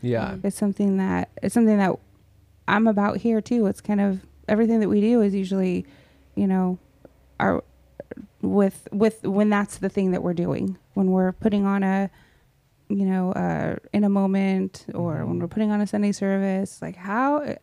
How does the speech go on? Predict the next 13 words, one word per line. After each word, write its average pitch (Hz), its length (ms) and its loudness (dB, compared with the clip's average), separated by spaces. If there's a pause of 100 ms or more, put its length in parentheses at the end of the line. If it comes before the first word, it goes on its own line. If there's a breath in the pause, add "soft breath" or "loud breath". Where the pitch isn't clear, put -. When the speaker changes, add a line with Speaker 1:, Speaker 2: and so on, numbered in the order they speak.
Speaker 3:
uh, - 240 -4
uh, - 220 -14
is 208 240 0
whatever 254 340 4
we're 247 120 4
doing 208 460 2 (1400)
creating 202 320 2
an 190 60 2
environment 175 640 -2
wh-, - 40 -10
where 190 120 0
people 180 420 -4
can 180 480 -2